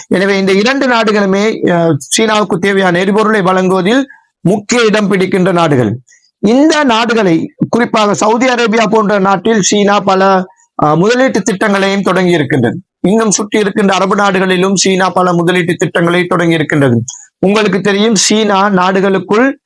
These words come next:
கலாச்சார ரீதியாகவும் பொருளாதார ரீதியாகவும் ஊடுருவி, ஒரு புது வகையான நவீன காலனித்துவத்தின் கீழ், தன்னு-, அ, தன்னுடைய நவீன காலனித்துவத்தின் கீழ் பல நாடுகளை கொண்டு வந்து கொண்டிருக்கின்றது. இலங்கையர்களாகிய நாங்களும் அதில் சிக்கி இருக்கின்றோம் என்பது இப்பொழுது எங்களுக்கு வெளிப்படையாக தெரிகின்றது.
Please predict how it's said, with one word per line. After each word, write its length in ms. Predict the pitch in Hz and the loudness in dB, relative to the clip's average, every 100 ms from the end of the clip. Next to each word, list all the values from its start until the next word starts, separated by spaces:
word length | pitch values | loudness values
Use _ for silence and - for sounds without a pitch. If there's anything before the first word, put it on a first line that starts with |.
| _ _ _ _ | _ _ _ _
கலாச்சார 600 | - 214 247 - 240 226 | -2 0 0 0 0 0
ரீதியாகவும் 680 | 196 196 185 180 165 208 196 | 2 2 2 2 2 2 0
பொருளாதார 580 | 202 226 233 226 214 208 | 0 2 2 2 2 2
ரீதியாகவும் 640 | 196 185 196 175 190 175 | 2 2 2 2 2 2
ஊடுருவி, 540 | 190 202 196 180 202 | 2 4 4 4 2
ஒரு 320 | 214 190 185 - | 2 2 0 0
புது 180 | 196 247 | 2 2
வகையான 520 | 233 196 208 190 170 | 2 2 2 2 2
நவீன 360 | 175 208 233 | 2 2 0
காலனித்துவத்தின் 920 | 220 190 208 214 208 208 196 131 190 180 | 0 0 0 0 0 0 -2 0 0 0
கீழ், 280 | 151 277 302 - - - | 2 0 -2 -12 -10 -4
தன்னு-, 340 | 196 220 226 190 | 0 2 0 0
அ, 140 | 180 | 0
தன்னுடைய 420 | 160 190 208 196 | 0 0 0 0
நவீன 300 | 180 190 226 | 0 0 0
காலனித்துவத்தின் 800 | 196 196 208 214 208 214 208 190 175 | 0 0 0 0 0 -2 0 -2 0
கீழ் 240 | 240 262 | 0 0
பல 180 | 208 214 | 0 0
நாடுகளை 420 | 202 208 202 208 | 0 0 0 0
கொண்டு 220 | 196 196 | 0 0
வந்து 220 | 196 185 | 0 0
கொண்டிருக்கின்றது. 600 | 185 175 170 175 160 175 285 277 _ _ _ 190 | 0 0 0 0 0 0 0 -4 _ _ _ 0
இலங்கையர்களாகிய 880 | 226 233 233 208 220 208 202 208 180 | 0 0 0 0 0 0 2 2 2
நாங்களும் 400 | 170 202 208 208 | 0 0 0 0
அதில் 200 | 196 190 | 0 0
சிக்கி 360 | 214 165 202 | 0 -2 -2
இருக்கின்றோம் 440 | 247 - 180 190 180 | -2 0 0 0 0
என்பது 220 | 180 180 | 0 0
இப்பொழுது 340 | 185 180 170 | 0 0 0
எங்களுக்கு 360 | 170 170 160 165 | 0 -2 -2 0
வெளிப்படையாக 520 | 170 185 180 180 165 | 0 0 -2 0 0
தெரிகின்றது. 580 | 160 170 160 156 160 | 0 0 0 0 0